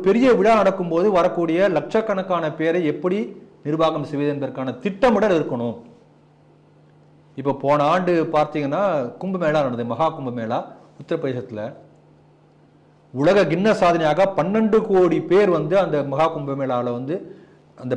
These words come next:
பிரயாகையில நீராடிட்டு போயிருக்கிறாங்க. அது குறிப்பிட்ட நாள்ல கிட்டத்தட்ட ஒரு கோடி பேர், ஏதோ ஒரு குறிப்பிட்ட நாள்ல ஒரு கோடி பேர் நீராடி போயிருக்காங்க.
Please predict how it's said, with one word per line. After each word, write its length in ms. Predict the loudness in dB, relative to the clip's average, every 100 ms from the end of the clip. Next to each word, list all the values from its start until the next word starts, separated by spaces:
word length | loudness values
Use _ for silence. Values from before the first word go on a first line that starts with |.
| -4
பிரயாகையில 540 | 0 2 2 0 0 0 -2 -6 -16 -20 -8
நீராடிட்டு 480 | -2 0 0 -2 -6 -6
போயிருக்கிறாங்க. 460 | -6 -6 -10 -10 -14 -20 _ _ _ _ _ _ _ _ _ _ _ -4
அது 120 | -2
குறிப்பிட்ட 360 | -2 -2 -2 0
நாள்ல 260 | 2 2 2
கிட்டத்தட்ட 280 | -2 -2 -2
ஒரு 80 | 0 0
கோடி 160 | 0 0
பேர், 160 | 0 0
ஏதோ 100 | 0 0
ஒரு 60 | -2
குறிப்பிட்ட 280 | -6 -6 -4
நாள்ல 220 | -2 -2
ஒரு 120 | -2 0
கோடி 160 | -2 0
பேர் 160 | 0 0 -4 -14 -20 -20 _ _ _
நீராடி 300 | -2 0 0
போயிருக்காங்க. 460 | -2 -8 -8 -10